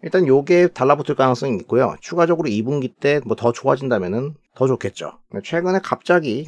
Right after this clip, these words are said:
누가 들어오면서 장대 양봉 세우고 그리고 나서 요동을 쳤었는데 이게 워낙 천억 미만의 스몰캡이라 그런 부분이 있는 것 같습니다. 그리고 이게 매기가 멈추면서 지금 약간 눌림목 상태로 돼 있는데요. 다시 거래가 좀 터지게 되면은 주가에 언제든지 오를 수 있겠죠. 근데 뭐 그건 어차피 지들이 알아서 하는 거고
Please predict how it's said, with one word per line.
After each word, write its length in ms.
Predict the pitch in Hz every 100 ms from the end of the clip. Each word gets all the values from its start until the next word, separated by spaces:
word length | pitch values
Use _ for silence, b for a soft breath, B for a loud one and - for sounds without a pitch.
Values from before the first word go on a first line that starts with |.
| 107
누가 180 | 120 135
들어오면서 480 | 135 151 139 98
장대 320 | - 110 135 151
양봉 280 | 139 127
세우고 640 | 117 156 156 95 92 151 175
그리고 240 | 127 131 131
나서 200 | 127 107
요동을 300 | 107 143 127
쳤었는데 600 | 143 147 117 110 143 87
이게 160 | 110 147
워낙 420 | 110 135 147 -
천억 340 | - 190 196
미만의 380 | 175 139 135 131
스몰캡이라 680 | - 143 135 104 113 135 95
그런 240 | - 131
부분이 240 | 131 127 120
있는 160 | 92
것 80 | 95
같습니다. 480 | 90 - 82 80 - _
그리고 240 | - 123 160
이게 100 | 151
매기가 560 | 98 120 147 143 135
멈추면서 640 | 101 107 135 147 127 87 80
지금 200 | 104 107
약간 220 | 104 110
눌림목 560 | 110 135 143 135 120 _
상태로 400 | - 143 143 120
돼 100 | 101
있는데요. 540 | 98 98 95 123 131 -
다시 360 | - 113 151 147
거래가 380 | - 123 131 123
좀 80 |
터지게 320 | 120 156 165 147
되면은 480 | 95 92 101 147 165 _ _
주가에 300 | - 117 170
언제든지 380 | 156 113 110 110
오를 160 | 92 95
수 100 | 87
있겠죠. 380 | - 82 78 - _
근데 160 | 131 180
뭐 100 | 196
그건 240 | 135 160
어차피 280 | 123 - 139
지들이 340 | - 117 131
알아서 220 | 92 90 113
하는 240 | 151 160
거고 420 | 123 - 101 107